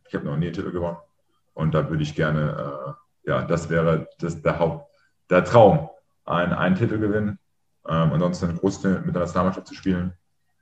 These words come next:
Das wären so die, die zwei Hauptziele. Äh, in der Euroleague vielleicht mal Hallo zu sagen, das wäre auch nicht ganz verkehrt. <laughs>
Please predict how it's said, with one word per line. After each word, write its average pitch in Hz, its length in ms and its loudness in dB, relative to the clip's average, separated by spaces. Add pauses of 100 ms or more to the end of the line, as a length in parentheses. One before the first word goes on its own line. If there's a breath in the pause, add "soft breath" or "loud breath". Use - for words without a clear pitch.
(180)
Das 82 220 -4
wären 82 160 2
so 80 140 2
die, 76 480 -2 (500)
die 95 160 0
zwei 82 360 4
Hauptziele. 82 680 0 (580)
Äh, 76 280 0 (340)
in 87 80 -2
der 82 100 2
Euroleague 95 280 6
vielleicht 90 160 0
mal 80 100 0
Hallo 90 200 2
zu 85 140 -8
sagen, 85 320 0
das 80 160 -6
wäre 78 100 -2
auch 87 80 -4
nicht 82 200 -8
ganz 82 160 -6
verkehrt. 85 340 0
<laughs> - 420 -12